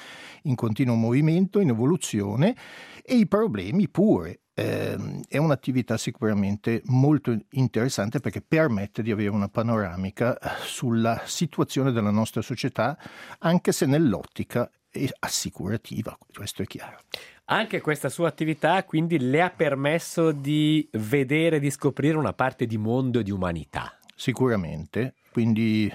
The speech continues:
Speaker 1: il contatto giornaliero con, eh, l'utenza, con le persone che chiedono aiuto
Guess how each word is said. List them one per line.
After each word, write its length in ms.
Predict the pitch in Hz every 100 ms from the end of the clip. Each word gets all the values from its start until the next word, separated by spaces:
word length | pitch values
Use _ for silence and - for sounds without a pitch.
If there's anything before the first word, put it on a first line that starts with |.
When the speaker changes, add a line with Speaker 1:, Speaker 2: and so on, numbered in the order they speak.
| -
Speaker 1:
il 160 | 107
contatto 640 | - 104 101 - 113 _ 110
giornaliero 880 | 101 104 104 98 95 113 117 113 98
con, 360 | - 101 107
eh, 200 | 101 98
l'utenza, 800 | 98 104 - 104 98 107 - 131
con 140 | 127 98
le 60 |
persone 500 | - 90 - 104 104
che 160 | - 90
chiedono 500 | - 107 101 98 95
aiuto 520 | 101 120 113 -